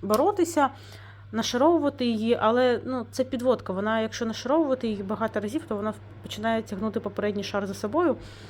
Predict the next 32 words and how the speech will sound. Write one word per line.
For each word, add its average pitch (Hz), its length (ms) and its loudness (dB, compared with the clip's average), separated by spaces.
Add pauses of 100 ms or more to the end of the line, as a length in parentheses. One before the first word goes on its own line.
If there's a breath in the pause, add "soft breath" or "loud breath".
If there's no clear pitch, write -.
(160 loud breath)
і 202 40 -8
це 254 100 2
вже 233 140 2
виглядає 226 360 2
негарно. 175 580 0
А 202 300 4
якщо 208 300 0
вона 226 160 0
така 233 220 0
напівпрозора, 233 720 0
то 233 140 -4
це 240 100 -4
також 214 340 -2
виглядає 185 360 0
негарно. 254 500 4 (480 loud breath)
Тому, 240 320 4
коли 240 280 4
я 240 140 6
вже 214 400 4
зробила 208 720 4 (500)
останній 202 480 2
макіяж, 196 440 0
нею 196 200 2
зрозуміла, 190 500 0
що 190 140 -4
мені 190 180 0
вже 185 120 -2
не 196 100 0
подобається, 180 460 -2
як 170 60 -12
це 190 100 -4
виглядає, 208 520 2